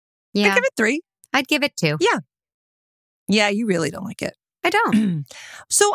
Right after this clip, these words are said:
Speaker 2: I wanna know.
Speaker 1: Yeah.
Speaker 2: And please, if anybody, uh, you know, wants to reach out, please tell me why,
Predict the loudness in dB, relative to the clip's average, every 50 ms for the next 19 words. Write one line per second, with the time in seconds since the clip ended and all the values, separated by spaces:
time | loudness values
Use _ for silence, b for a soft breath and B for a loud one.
0 | 0 0 2 2 4 2 2 0 0 0 2 2 2 2 0 0 -2 -2 -2 2
1 | 2 2 2 2 _ 0 0 0 -2 0 2 2 2 4 2 2 0 0 -2 0
2 | 2 2 2 2 2 0 0 0 0 0 0 -2 -2 0 0 0 2 2 2 2
3 | 2 2 0 -2 -6 -2 0 2 2 2 2 0 0 -2 0 2 2 0 0 0
4 | 0 0 0 0 -4 -2 2 2 2 2 2 0 0 0 2 2 2 0 0 0
5 | 0 0 0 -2 -6